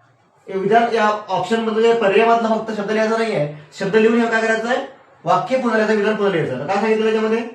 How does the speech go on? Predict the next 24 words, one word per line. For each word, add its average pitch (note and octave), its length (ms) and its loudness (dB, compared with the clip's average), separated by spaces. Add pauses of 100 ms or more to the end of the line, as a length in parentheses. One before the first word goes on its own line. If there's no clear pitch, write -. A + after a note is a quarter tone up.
(1080)
अ, G#3+ 160 4 (180)
नंबर G3+ 260 0
एक A3 220 0 (540)
की F#3+ 360 -8 (160)
डॅश G3+ 260 2
डॅश B3 180 4
ही A3+ 540 -6 (160)
अदृश्य G#3+ 420 -4
संपत्ती C#3+ 500 -8
आहे. G2 220 -14 (560)
आता D#3 220 2
अदृश्य G3+ 240 0
संपत्ती G#3+ 280 -4
म्हणजे G#3 340 -2
ऑप्शन F3+ 220 -6
काय G#3 100 -6
काय G3+ 80 -4
दिलेत? G3+ 260 2 (360)
तर D3 100 -16
ख्याती, F#3+ 500 -2 (400)
स्कंद, F#3+ 320 -2 (1120)
रोख G3 260 0 (880)
आणि D#3+ 180 -4
उपस्कर. B2+ 380 -10